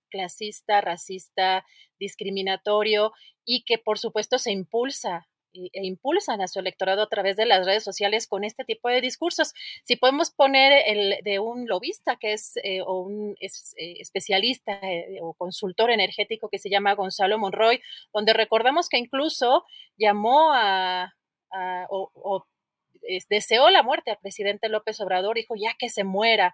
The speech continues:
Este tipo de mensajes, por supuesto que reflejan una parte discursiva de la oposición y del conservadurismo. Uno más también que hemos platicado ya aquí es en el caso,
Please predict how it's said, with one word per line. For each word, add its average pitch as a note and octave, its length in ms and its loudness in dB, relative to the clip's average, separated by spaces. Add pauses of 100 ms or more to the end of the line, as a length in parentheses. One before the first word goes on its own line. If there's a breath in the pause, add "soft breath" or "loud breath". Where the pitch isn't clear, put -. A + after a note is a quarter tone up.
(560 soft breath)
Este D4+ 320 6
tipo D#4 520 2 (380)
de G3+ 100 -2
mensajes, A#3 920 -2 (360)
por G3+ 120 -4
supuesto A#3 540 -4
que G#3 300 0 (200)
reflejan A3+ 720 0 (760)
una A3+ 640 -8
parte A3 280 2
discursiva A3 540 -4
de G#3 100 0
la F3+ 320 2
oposición G3 640 -6
y A3+ 60 -6
del G#3+ 160 -2
conservadurismo. G#3 920 0 (380 loud breath)
Uno E4 280 4
más D#4+ 240 4
también C4+ 300 0
que C#4 100 0
hemos C4+ 180 -4
platicado A3+ 560 0
ya G#3+ 200 0
aquí G#3 380 -4
es G#3 180 -2
en G#3+ 100 -2
el F3+ 120 -6
caso, G#3+ 540 -2